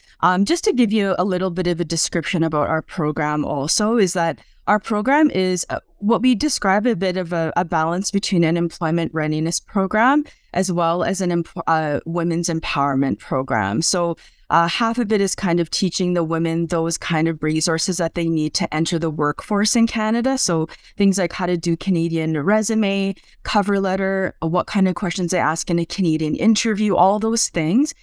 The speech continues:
And then also learning about the Canadian culture, which is a bit tricky to define. But really, truly, it's about connecting women to one another, coming from all over the world, um, hopefully boosting their self-esteem. Their confidence completely changes over the six weeks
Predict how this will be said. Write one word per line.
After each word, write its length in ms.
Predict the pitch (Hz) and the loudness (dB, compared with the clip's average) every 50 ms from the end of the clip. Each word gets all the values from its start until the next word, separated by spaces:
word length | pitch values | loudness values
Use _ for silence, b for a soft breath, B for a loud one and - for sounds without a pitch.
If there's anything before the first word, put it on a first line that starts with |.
| b b b b b b | b b b b b b
And 160 | b 190 214 208 | b 4 4 4
then 140 | 196 196 | 4 2
also 460 | - - - 175 185 196 196 - 240 226 | 0 0 0 0 0 0 0 0 0 2
learning 480 | 233 202 185 175 175 170 175 180 185 | 2 2 2 2 2 2 2 0 0
about 400 | 175 170 - 165 160 160 160 - - | -2 0 0 0 0 0 -2 -4 -6
the 220 | 165 - 175 165 - _ - | -4 -4 -4 -4 -4 _ -12
Canadian 520 | - - 180 147 143 156 156 156 143 156 | -8 -2 2 2 2 2 2 2 0 0
culture, 460 | - - - 147 143 - - - 151 | -2 -2 0 0 0 0 0 -2 -2
which 180 | 139 156 160 - | 0 0 -2 -2
is 140 | 185 - 175 | -2 -2 -2
a 40 | 160 | -2
bit 200 | - 185 - - | -4 -4 -6 -4
tricky 340 | - - 170 - - 170 160 | -4 -4 -4 -2 -2 -2 -2
to 140 | - - 156 | 0 0 0
define. 680 | 139 147 143 - - 131 123 113 113 135 175 226 247 - B B B B B B | 0 -2 -4 -4 -2 -2 0 0 2 2 4 2 2 2 B B B B B B
But 160 | B 208 175 - | B -2 -2 0
really, 400 | 180 202 202 208 233 254 262 226 | 0 0 2 4 6 6 4 4
truly, 560 | - - - - 180 175 180 190 214 220 - | 2 -2 -2 0 2 2 2 2 2 2 2
it's 160 | 175 - - | 0 -2 -4
about 300 | 196 165 175 165 147 - | -4 -2 -2 -2 -4 -4
connecting 760 | - - 190 175 165 165 160 170 - - - 214 202 202 175 | -6 -2 -2 0 2 0 0 -2 -4 -2 2 4 4 4 4
women 240 | 170 170 175 175 170 | 4 2 0 0 -2
to 140 | - - 185 | -4 -4 -2
one 220 | 160 156 156 156 | 0 0 0 0
another, 500 | 156 151 156 147 123 135 143 190 202 208 | 0 0 0 0 0 0 0 0 0 0
coming 380 | - - - 190 175 175 170 165 | -2 -4 -4 -2 0 0 0 -2
from 220 | - - 170 160 - | -2 -2 -4 -2 -2
all 260 | - 151 151 156 160 | -2 0 0 0 0
over 160 | 170 170 170 170 | 0 0 -2 -2
the 80 | 170 165 | -4 -4
world, 500 | 156 160 156 151 147 139 190 226 247 - B B B B B B B B | -4 -2 -2 0 0 2 2 2 0 -2 B B B B B B B B
um, 240 | 165 165 165 165 - | 2 2 2 2 0
hopefully 460 | - 226 196 190 - 220 202 190 160 | 0 -2 -2 0 0 0 0 0 -2
boosting 480 | 156 185 208 214 - - 233 208 202 | -2 -2 -2 -2 0 0 2 2 2
their 100 | 196 185 | 2 2
self-esteem. 720 | 180 - - 180 170 - - 175 - - - 208 214 220 202 | 0 0 0 0 0 -2 -2 -6 -6 -4 0 2 2 4 4
Their 140 | 190 190 185 | 4 2 0
confidence 680 | - - - 180 165 165 165 - - 185 190 185 160 | -4 -6 -2 0 0 0 0 0 0 0 0 0 0
completely 600 | - - 190 165 - - - 196 185 - 175 190 | 0 0 -2 -2 -2 -2 -2 -2 -2 0 -2 -2
changes 520 | - - - 185 165 160 165 170 175 160 - | -2 -2 0 2 2 2 2 2 0 0 0
over 280 | 131 127 156 165 170 | 0 -2 -2 -2 -4
the 100 | 160 160 | -4 -4
six 400 | 156 - - 165 160 - - - | -4 -4 -4 -4 -4 -4 -4 -4
weeks 320 | 160 147 151 143 - - | -2 -2 -4 -4 -4 -6